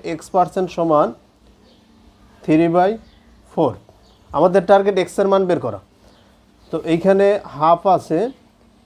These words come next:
এই x divide by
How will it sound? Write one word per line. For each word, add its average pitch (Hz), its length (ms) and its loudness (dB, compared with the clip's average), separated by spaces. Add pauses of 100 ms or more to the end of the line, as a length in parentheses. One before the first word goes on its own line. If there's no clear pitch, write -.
(1600)
এই 165 140 -2 (320)
x 190 40 -2 (160)
divide 175 360 2
by 202 140 4